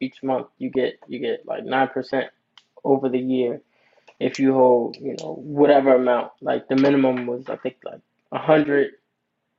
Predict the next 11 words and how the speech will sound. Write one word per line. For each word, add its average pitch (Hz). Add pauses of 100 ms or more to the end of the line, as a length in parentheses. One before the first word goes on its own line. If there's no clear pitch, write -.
(540)
um, 131
U 143
S 135
D 139
Cs, 143
which 127
is 127
a 131
dollar 127
each. 131 (280)
So 120